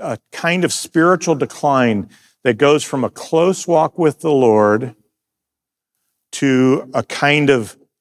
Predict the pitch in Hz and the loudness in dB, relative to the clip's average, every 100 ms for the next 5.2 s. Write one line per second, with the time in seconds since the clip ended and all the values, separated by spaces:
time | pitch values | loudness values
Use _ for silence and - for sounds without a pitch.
0 | - - - 180 185 147 127 107 - 113 | -16 -6 0 2 2 0 -2 -2 -4 -6
1 | - 139 131 131 127 117 98 - 151 113 | -2 -2 0 0 2 0 0 -2 0 0
2 | 92 - _ - _ _ _ _ _ _ | -2 -12 _ -20 _ _ _ _ _ _
3 | _ - 110 104 - 143 139 - 135 101 | _ -10 -10 -6 -2 -2 -2 -4 -4 -4
4 | 101 110 147 156 143 131 113 - 131 123 | -4 0 2 2 0 -4 -8 -4 0 0
5 | - | -2